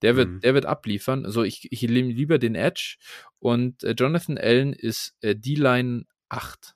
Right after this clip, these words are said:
Speaker 1: dieses Jahr.
Speaker 2: Mhm.
Speaker 1: Das ist wirklich
Speaker 2: Die Frage,
Speaker 1: gut.
Speaker 2: die Frage ist halt, wie konstant kann er das liefern, ne? Das ist immer bei die Tackles halt das Pro-, Problem.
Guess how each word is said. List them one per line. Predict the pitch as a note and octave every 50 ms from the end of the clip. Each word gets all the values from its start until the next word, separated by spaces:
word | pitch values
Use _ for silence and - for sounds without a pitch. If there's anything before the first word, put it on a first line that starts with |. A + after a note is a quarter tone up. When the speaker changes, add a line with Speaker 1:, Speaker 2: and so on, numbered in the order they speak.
| _ _ -
Speaker 1:
dieses | G2 F#2 F#2+ F#2+ - -
Jahr. | - E2+ E2+ D#2+
Speaker 2:
Mhm. | F#2 F#2 F2+ F2+ E2+ E2+ E2+ - _ - - - - - - - _ _ _ _ _ _ - -
Speaker 1:
Das | - G#2+
ist | A#2
wirklich | C#3 D3+ - C#3 G2+
Speaker 2:
Die | F#2+ - B2+
Frage, | G#2 A2 B2 -
Speaker 1:
gut. | - - - - - _ _ _ _ _ _ _ -
Speaker 2:
die | F#2+
Frage | - - G#2 G2+ A2+ A#2+ A#2
ist | A2+ - -
halt, | A2 G#2 F#2+ F#2
wie | F#2+
konstant | - - G#2 G2 - - G2+ G2+ G#2+ G2
kann | - G2+ G2
er | G2+ G2 F#2+
das | F#2 F#2+ F#2+ - -
liefern, | F#2+ G2 G2+ G#2 - - F#2+ F2+ F2+
ne? | F#2 F#2
Das | F#2+ F#2+
ist | G2
immer | G2 G#2 G2+
bei | F#2 F#2+
die | F2+ F2+ F#2 G2 -
Tackles | - - A2+ - - G#2 - -
halt | G2 G2 -
das | F#2+ F#2 -
Pro-, | - - F#2+ F#2+ - - F#2 F2
Problem. | - - - G2 F2+ G2 G#2+ A2 G#2+ A2 G#2+